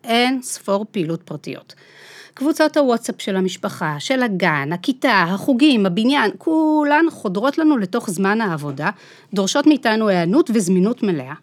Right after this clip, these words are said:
מפריעות לרצף העבודה במהלך היום, ופוגעות מטבע הדברים בפריון העבודה של העובדים. איך מתגברים על ההפרעות האלה? האם בכלל המעסיק צריך להתעסק בזה,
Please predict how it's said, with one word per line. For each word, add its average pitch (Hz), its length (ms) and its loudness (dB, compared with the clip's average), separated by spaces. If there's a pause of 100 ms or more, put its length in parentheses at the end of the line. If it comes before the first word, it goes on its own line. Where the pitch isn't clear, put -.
מפריעות 233 640 -2
לרצף 185 460 -4
העבודה 156 380 -6
במהלך 147 500 -6
היום, 185 240 -4
ופוגעות 262 420 -2
מטבע 277 340 -2
הדברים 254 380 -2
בפריון 214 500 -2
העבודה 165 420 -2
של 156 200 -10
העובדים. 127 440 -20 (540)
איך - 220 -10
מתגברים 190 560 2
על 269 100 2
ההפרעות 262 540 -4
האלה? 262 240 -6 (240)
האם 247 160 2
בכלל 240 300 2
המעסיק 247 380 -4
צריך 208 240 -8
להתעסק 233 680 -4
בזה, 254 300 0